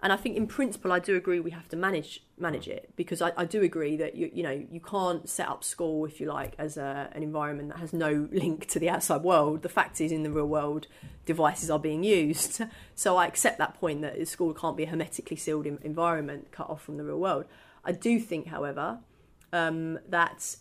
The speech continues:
Speaker 1: in some ways what a lot of people in the real world are realising is that in order to manage these devices, maybe you do have to be a bit more aggressive. So I think you're absolutely right to say that if grown adults get sucked <laughs> into some of these spirals of YouTube video clicking, um,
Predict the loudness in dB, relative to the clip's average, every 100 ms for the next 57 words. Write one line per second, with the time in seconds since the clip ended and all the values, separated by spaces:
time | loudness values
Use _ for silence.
0 | -4 -2 0 0 2 2 2 2 0 2
1 | 0 0 -4 -4 -2 -2 0 0 0 -2
2 | 0 2 4 2 0 -6 -6 -6 -6 -4
3 | -2 -2 0 0 0 0 0 0 -2 -8
4 | -8 -4 -4 -4 -6 -2 0 0 -2 -2
5 | -2 -2 -6 -6 -4 -2 -4 -6 -4 -4
6 | -6 -8 -12 -16 _ _ _ _ _ 2
7 | 6 6 4 0 0 2 2 0 -4 0
8 | 4 2 2 -8 -4 -2 -2 -2 -4 -6
9 | -16 -20 -20 -10 -10 -4 4 4 6 4
10 | 4 2 -2 -2 -2 0 0 0 0 2
11 | 4 2 4 4 2 2 0 2 2 4
12 | 2 2 2 0 -2 -4 -4 2 2 4
13 | 4 2 0 -4 -2 2 6 6 6 -4
14 | -16 -18 -8 4 4 6 0